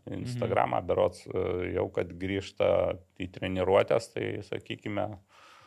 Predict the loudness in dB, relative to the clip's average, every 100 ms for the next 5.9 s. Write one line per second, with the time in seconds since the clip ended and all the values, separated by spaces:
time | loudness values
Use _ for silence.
0 | _ _ _ 0 4 4 4 4 2 6
1 | 6 6 6 4 2 -4 -2 4 4 4
2 | 4 4 4 0 -6 -6 -6 -2 -2 -2
3 | -4 -6 -12 -14 _ -20 -2 6 12 12
4 | 12 8 8 2 4 4 2 2 2 4
5 | 2 2 0 -2 -2 -2 -4 -6 -16